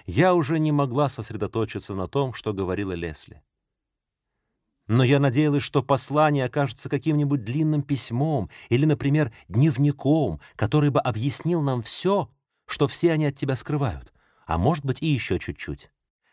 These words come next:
Тогда нам не пришлось бы метаться в догадках. Мы смогли бы составить настоящий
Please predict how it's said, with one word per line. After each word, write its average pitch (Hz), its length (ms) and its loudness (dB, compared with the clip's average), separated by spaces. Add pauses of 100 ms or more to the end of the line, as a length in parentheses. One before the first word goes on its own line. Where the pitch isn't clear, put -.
(100)
Тогда 120 340 2
нам 135 200 2
не 139 80 0
пришлось 139 440 -2
бы 123 180 -4 (140)
метаться 139 560 0
в 113 80 -6
догадках. 127 640 -2 (500)
Мы 135 160 6
смогли 120 400 0
бы 123 120 0
составить 131 640 0
настоящий 113 1000 0